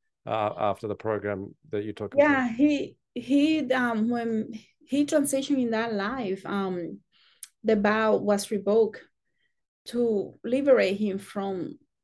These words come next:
Speaker 2: having the need to continue forward with that idea of having sex with my wife is wrong.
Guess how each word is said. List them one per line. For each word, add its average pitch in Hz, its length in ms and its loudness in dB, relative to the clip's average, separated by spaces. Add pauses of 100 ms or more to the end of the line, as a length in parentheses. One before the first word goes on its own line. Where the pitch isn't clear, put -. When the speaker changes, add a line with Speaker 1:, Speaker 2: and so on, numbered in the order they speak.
(480)
Speaker 2:
having 226 320 4
the 202 100 6
need 208 420 2
to 185 360 -2 (1000)
continue 220 840 0 (120)
forward 226 440 4
with 185 120 -2
that 190 320 -4 (560)
idea 208 440 2
of 190 420 0 (920)
having 214 340 0
sex 202 300 0
with 196 120 -4
my 196 140 -2
wife 202 340 -2
is 185 200 -8
wrong. 202 340 -8